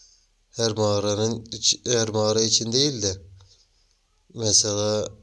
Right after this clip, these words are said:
balsam veren mağaralar var.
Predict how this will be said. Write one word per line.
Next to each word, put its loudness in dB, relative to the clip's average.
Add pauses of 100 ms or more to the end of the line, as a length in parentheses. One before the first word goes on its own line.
(140)
balsam 2
veren 0 (760)
mağaralar 2
var. -4